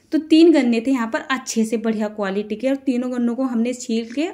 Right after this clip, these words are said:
और यहाँ पे रख लिया है बास्केट में। और ये इसकी गांठें होती है, इसको नहीं डालना है, ये बहुत हार्ड होती है, इससे हमें मतलब हमारा जूस निकलेगा नहीं, उल्टा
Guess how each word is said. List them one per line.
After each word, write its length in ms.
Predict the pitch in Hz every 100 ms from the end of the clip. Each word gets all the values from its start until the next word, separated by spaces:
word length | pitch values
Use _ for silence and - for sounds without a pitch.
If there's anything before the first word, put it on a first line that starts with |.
| -
और 280 | 208 208 226
यहाँ 300 | 226 208 180
पे 100 | 226
रख 200 | 214 196
लिया 120 | 196 196
है 140 | 226
बास्केट 460 | 196 180 - - 208
में। 180 | 302 330 - - -
और 120 | 269 311
ये 100 | 359
इसकी 200 | 359 349
गांठें 400 | 285 247 254 320
होती 400 | 254 226 208 196
है, 140 | 190
इसको 300 | 269 - 311
नहीं 160 | 311 285
डालना 320 | 233 202 214
है, 120 | 220
ये 60 | 233
बहुत 360 | 233 240 240
हार्ड 220 | 226 214
होती 340 | 240 226 226 226
है, 200 | 294 -
इससे 260 | 233 - 277
हमें 340 | 233 240 320
मतलब 300 | 269 226 240
हमारा 300 | 233 208 208
जूस 240 | 208 220 262
निकलेगा 480 | 226 208 214 214 202
नहीं, 160 | 269
उल्टा 440 | 302 196 202 254